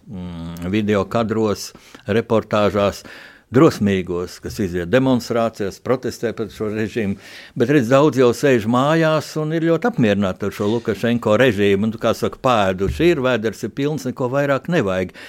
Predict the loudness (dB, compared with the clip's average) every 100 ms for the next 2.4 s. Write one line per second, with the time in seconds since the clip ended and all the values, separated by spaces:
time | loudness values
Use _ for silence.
0 | -18 -6 -6 -4 -6 -2 -4 -2 0 0
1 | 2 2 0 -4 -8 -10 -10 -16 -20 -8
2 | -6 -2 -2 -4